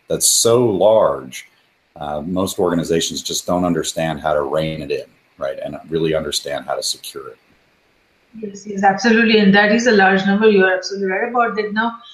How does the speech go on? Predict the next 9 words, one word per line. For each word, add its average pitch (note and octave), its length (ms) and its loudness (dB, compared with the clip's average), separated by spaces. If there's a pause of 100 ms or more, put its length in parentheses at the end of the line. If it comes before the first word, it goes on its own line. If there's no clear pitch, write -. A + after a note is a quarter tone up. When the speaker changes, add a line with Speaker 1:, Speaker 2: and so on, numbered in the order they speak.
(140)
Speaker 2:
security F#4 680 0
vulnerabilities A3+ 1120 2 (140)
could C4 180 -10
compromise C4+ 580 -4
not G#3+ 240 0
only F#4 200 2
the F4+ 240 -2
financial G#3 420 2
situation A3 800 -8